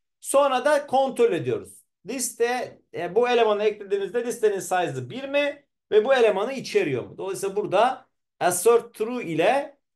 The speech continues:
aslında testin doğru yapıp yapmadığını anlamaya çalışıyoruz.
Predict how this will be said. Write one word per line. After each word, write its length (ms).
aslında 520
testin 840
doğru 300
yapıp 400
yapmadığını 560
anlamaya 480
çalışıyoruz. 640